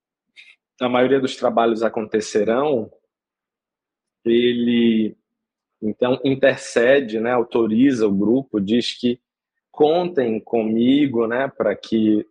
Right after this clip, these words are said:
é, esse trabalho aconteça, né, esse investimento no atendimento espiritual dos pacientes e dos desencarnados realmente ocorra. E então,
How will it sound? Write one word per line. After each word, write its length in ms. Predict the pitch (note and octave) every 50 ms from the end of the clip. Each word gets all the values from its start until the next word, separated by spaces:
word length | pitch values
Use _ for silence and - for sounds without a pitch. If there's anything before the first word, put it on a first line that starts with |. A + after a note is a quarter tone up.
| _ _ _ _ _ _ _ _ _ _ _ _ G2
é, 560 | G2 G2+ G2 G2 F#2+ F#2+ F#2+ F#2+ F#2+ F#2 F#2+ _ _ _ _ _ _ _ _ _ _
esse 240 | A#2 A2 - C3 B2
trabalho 460 | - B2+ A2 G#2+ G#2+ A2 G#2+ G#2+ G#2+
aconteça, 880 | G#2 - - G#2 F#2 - _ G#2+ G#2 A2 A#2+ B2+ C3 B2 - - - A2
né, 180 | G#2 A2+ A#2
esse 200 | A2+ G#2+ - -
investimento 1040 | C3 C3 B2+ A#2+ B2+ B2+ A#2+ - - - C3 A#2+ A2+ A2 A#2 A#2+ C3 C#3 D3 - A#2+
no 80 | A2+ A2+
atendimento 560 | G#2 - A2+ A2+ G#2+ G2+ G#2+ A2 A2 G#2 F#2+
espiritual 760 | - - - A#2 G2+ G#2 G2 - _ A2 G#2 G#2+ G#2+ G#2 - - _ _ _ _ _ - _ _ _ _ _ _ _ _
dos 180 | G2 A#2+ C3+ C3+
pacientes 920 | - C3+ C3 B2+ - - B2 A#2+ A2+ A2+ A#2 A#2+ A#2+ A#2 A#2 - A2+ G#2 A#2+
e 80 | C3+
dos 200 | B2+ A#2+ B2 A#2 A2
desencarnados 1160 | A2 A2+ G#2 A2 A2 G#2+ - A2+ G#2+ A#2 A2+ G2+ G2 F#2+ F#2 F2+ G2 F#2 - - - - _ _ _ _ _
realmente 560 | G2 A#2+ B2 C3+ B2+ A#2 G#2+ G#2+ - - A2
ocorra. 800 | - - - - G#2 G2+ G2+ G#2 G#2+ A2+ G#2+ C3 C3+ C#3 D3 - _ _ _ _ _ _ _ _ _ _ _ _ _ _ _ _ _ _ _ _ _ _ _ _ _
E 200 | B2+ B2+ C#3 D3+
então, 500 | D#3+ D#3 - - C3+ B2+ B2 B2+ C3 C3